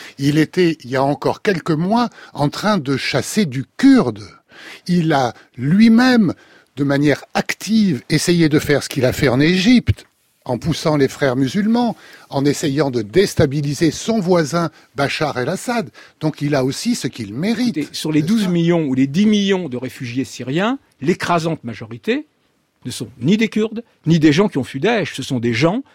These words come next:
Speaker 2: qui ont fui les exactions
Speaker 1: Mais
Speaker 2: du
Speaker 1: que
Speaker 2: régime.
Speaker 1: fait sa, euh, son armée
Speaker 2: Donc,
Speaker 1: dans
Speaker 2: qu'est-ce,
Speaker 1: le
Speaker 2: qu'est-ce que
Speaker 1: territoire
Speaker 2: les
Speaker 1: de son
Speaker 2: Européens,
Speaker 1: voisin ?
Speaker 2: qu'est-ce que les Européens ont fait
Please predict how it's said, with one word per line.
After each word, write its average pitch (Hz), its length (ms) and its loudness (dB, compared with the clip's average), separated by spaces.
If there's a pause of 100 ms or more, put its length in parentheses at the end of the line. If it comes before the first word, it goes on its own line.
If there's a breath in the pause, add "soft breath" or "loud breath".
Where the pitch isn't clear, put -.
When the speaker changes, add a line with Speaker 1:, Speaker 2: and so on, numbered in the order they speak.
(140)
Speaker 2:
qui - 100 -6
ont 113 100 -4
fui 226 200 -2
les 131 180 -4
exactions 117 380 -4
Speaker 1:
Mais 208 60 0
Speaker 2:
du 156 80 -2
Speaker 1:
que - 40 2
Speaker 2:
régime. 226 220 0
Speaker 1:
fait 233 340 2
sa, 170 400 -2
euh, 143 100 -2
son 160 260 2
armée 160 500 2 (100)
Speaker 2:
Donc, 190 300 0
Speaker 1:
dans 220 160 0
Speaker 2:
qu'est-ce, 180 180 -4
Speaker 1:
le 156 60 -6
Speaker 2:
qu'est-ce 165 260 2
que 175 40 -2
Speaker 1:
territoire 240 120 6
Speaker 2:
les 226 80 4
Speaker 1:
de 202 60 4
son 175 60 0 (100)
Speaker 2:
Européens, 202 480 4
Speaker 1:
voisin ? 160 160 -2
Speaker 2:
qu'est-ce 214 160 2
que 202 80 -2
les 170 140 4
Européens 143 440 0
ont 113 160 -6
fait 247 400 -2